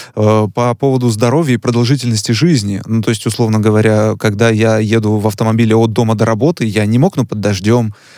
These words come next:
я, скажем, там, э, не простужаюсь, потому что не идет там снег, не дует ветер, мне в машине хорошо, комфортно. И в этом плане, конечно, мне кажется, на машине-то жизнь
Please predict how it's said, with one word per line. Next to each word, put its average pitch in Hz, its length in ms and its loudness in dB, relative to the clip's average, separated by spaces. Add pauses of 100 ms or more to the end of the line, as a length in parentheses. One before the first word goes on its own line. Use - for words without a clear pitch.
(120)
я, 110 200 0
скажем, 107 320 -2
там, 104 360 0
э, 104 180 0
не 110 200 2
простужаюсь, 120 640 0
потому 107 320 -4
что 104 580 -2
не 110 220 2
идет 113 240 0
там 107 160 -6
снег, 113 480 -2
не 110 160 0
дует 113 380 0
ветер, 107 400 0
мне 107 180 0
в 101 60 -2
машине 113 400 -2
хорошо, 123 400 -4
комфортно. 120 520 -2 (380)
И 120 420 4
в 110 300 -2
этом 151 220 -2
плане, 156 440 0
конечно, 156 580 -2 (180)
мне 143 440 0
кажется, 139 280 -4
на 147 60 0
машине-то 143 640 2
жизнь 131 360 2